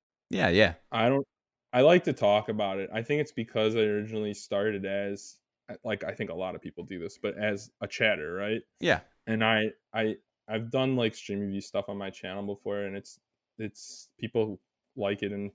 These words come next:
Speaker 2: I think enjoy my advice. It's because I just love the idea of streaming.
Speaker 1: Mm-hmm.
Speaker 2: I don't know. It's just like
Speaker 1: What, what is your philosophy as we kinda stall and I wait for the photo? What, what is your philosophy
Speaker 2: Yeah.
Speaker 1: of streaming, if you can kinda sum it up?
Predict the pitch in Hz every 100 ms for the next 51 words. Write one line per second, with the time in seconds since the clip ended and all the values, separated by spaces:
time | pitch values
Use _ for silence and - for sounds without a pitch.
0 | _ 104 101 104 101 - 101 101 107 101
1 | 98 95 107 107 101 - - - - -
2 | _ - - - 123 110 - - - _
3 | _ _ _ _ _ _ _ _ _ -
4 | 110 113 - - 80 98 101 - - 78
5 | 92 101 104 98 - - - 92 107 -
6 | - - - - 123 202 208 104 82 -
7 | - - 90 95 - - _ - 143 -
8 | 175 208 233 202 156 127 131 113 110 -
9 | 110 107 117 110 120 107 92 - 120 117
10 | 107 101 101 110 107 107 98 160 165 117
11 | 104 131 170 156 196 202 175 170 - 143
12 | 131 139 139 113 95 117 110 - 147 131
13 | 101 98 104 104 98 123 107 - 120 113
14 | 110 123 98